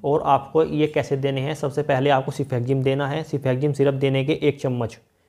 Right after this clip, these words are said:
एक चम्मच देना है उसका, और एक चम्मच देने के बाद आपको पानी से फिर ये वाला सिरप देना है। आ, ऐसे ही आपको ये सिरप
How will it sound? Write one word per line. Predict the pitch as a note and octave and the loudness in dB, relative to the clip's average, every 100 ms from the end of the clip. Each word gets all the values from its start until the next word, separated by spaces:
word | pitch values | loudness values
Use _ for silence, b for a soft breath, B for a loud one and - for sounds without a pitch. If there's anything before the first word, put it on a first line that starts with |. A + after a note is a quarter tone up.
| _ | _
एक | C#3 C3+ | -4 0
चम्मच | C3+ C3+ | 0 2
देना | C3+ B2 B2 | 2 2 2
है | |
उसका, | B2+ C3 D#3 D#3+ B B | -2 0 -2 -2 B B
और | C#3+ D#3 | 0 2
एक | D3+ D3+ | 2 2
चम्मच | D3+ D3 D3+ | 0 0 0
देने | C3+ C#3 C3+ | 0 0 0
के | B2+ | 0
बाद | B2 A#2+ C3 | 0 -2 -2
आपको | B2+ A#2+ - A#2 A2+ B B - | -2 -2 -2 -4 -4 B B -2
पानी | C3+ C3 | 0 2
से | D#3 | 2
फिर | D#3 D3 | 2 2
ये | D3 | 4
वाला | B2+ B2 | 4 2
सिरप | A#2+ A2+ A2+ | 0 -2 -2
देना | A#2 A2+ | -2 -2
है। | A2 B2 - | -4 -8 -4
आ, | C3+ C#3 | 0 0
ऐसे | - C#3+ - | 0 0 2
ही | C#3+ E3 | 2 4
आपको | C#3+ - - D3 | 2 2 2 0
ये | D3 | 0
सिरप | - B2+ A#2 | -2 -2 -4